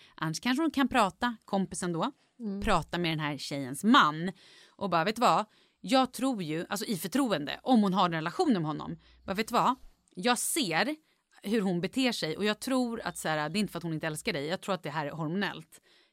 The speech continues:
Speaker 1: Eh, hon blir, alltså, tänder ju till på två sekunder och allting, och jag tror att det här skulle nog kunna gå att lösas.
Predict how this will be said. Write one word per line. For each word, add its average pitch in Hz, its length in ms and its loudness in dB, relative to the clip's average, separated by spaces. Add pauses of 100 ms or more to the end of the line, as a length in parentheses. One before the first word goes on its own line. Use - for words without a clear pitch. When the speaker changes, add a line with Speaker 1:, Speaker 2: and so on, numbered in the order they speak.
(280)
Speaker 1:
Eh, 156 460 -4
hon 196 200 -2
blir, 175 380 -2
alltså, 165 180 -8
tänder 185 240 -4
ju 160 60 -8
till 165 200 -8
på 165 80 -14
två 165 160 -8
sekunder 160 480 -6
och 156 160 -6
allting, 151 260 -8
och 170 100 -6
jag 185 120 -4
tror 233 140 -2
att 185 100 -4
det 160 60 -6
här 151 80 -4
skulle - 260 2
nog 156 140 0
kunna 151 140 -4
gå 151 120 -4
att 185 60 -2
lösas. 196 680 0